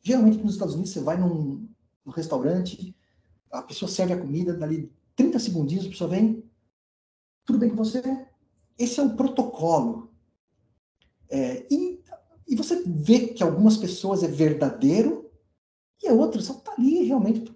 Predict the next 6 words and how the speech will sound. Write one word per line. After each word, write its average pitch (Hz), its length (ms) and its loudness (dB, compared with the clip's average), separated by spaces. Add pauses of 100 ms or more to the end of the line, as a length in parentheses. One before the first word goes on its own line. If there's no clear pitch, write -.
pra 285 120 -8
cumprir 262 240 0
o 247 60 -4
protocolo. 254 720 -8 (840)
A - 60 -18
Talkdesk 226 720 -2